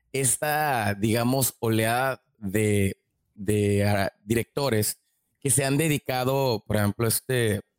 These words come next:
eh, Reigadas, eh, lo que fue este, em, Franco, que es este, el, el director que, que mucha gente ahorita, incluso los mexicanos, la, la traen en contra de él por esta película que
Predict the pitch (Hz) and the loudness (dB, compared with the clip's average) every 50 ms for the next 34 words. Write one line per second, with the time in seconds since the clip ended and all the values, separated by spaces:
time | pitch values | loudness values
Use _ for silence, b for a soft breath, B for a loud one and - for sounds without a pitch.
0 | _ _ _ _ 104 98 98 98 95 90 95 104 101 95 95 117 127 127 123 113 | _ _ _ _ -2 0 2 2 2 0 0 0 0 2 2 2 0 0 0 0
1 | 110 107 107 - - - _ _ _ _ _ _ _ _ - 101 104 104 104 - | 0 0 0 -2 -4 -10 _ _ _ _ _ _ _ _ -2 0 0 0 0 -2
2 | - 98 90 107 113 107 - - - 127 123 113 104 110 107 104 101 101 95 98 | -2 -2 0 0 0 0 0 -2 -2 -2 0 0 2 2 2 2 2 2 2 2
3 | 98 98 98 101 - - _ - 117 117 131 156 - - 120 113 131 - - _ | 2 2 0 -2 -4 -10 _ -6 -6 -4 -4 -4 -4 -4 -2 -2 -4 -4 -6 _
4 | 107 107 104 101 110 110 107 - - 120 113 101 98 98 104 101 98 95 - - | -2 0 0 0 0 0 -2 -2 -2 -2 0 0 0 0 0 0 0 -2 -2 -4
5 | 107 104 - - 120 110 - - _ _ _ _ _ _ _ _ 92 92 98 107 | -6 -6 -4 -4 -2 -4 -4 -6 _ _ _ _ _ _ _ _ -6 -2 -2 0
6 | 120 127 127 - 156 - 127 113 104 101 - 131 127 120 - 123 107 - 104 101 | 0 0 0 0 0 2 2 0 0 0 0 -2 -2 -2 -2 -2 -2 0 0 2
7 | 123 127 123 104 98 92 - - - - 101 107 120 113 107 95 92 92 92 92 | 2 2 2 2 0 0 -2 -4 -6 -4 -2 0 0 0 0 2 2 2 2 0
8 | 90 - 98 104 110 110 - 110 104 - - 107 101 98 95 - - 107 101 - | 0 0 0 0 0 0 -2 -4 -4 -2 -2 0 0 0 0 -2 -2 -2 -2 -2
9 | - 107 - - 95 95 90 - 107 107 110 98 - - 95 95 95 92 | -4 -6 -6 -2 -2 -2 -2 0 -2 0 0 -2 -2 -2 -2 -2 -2 -2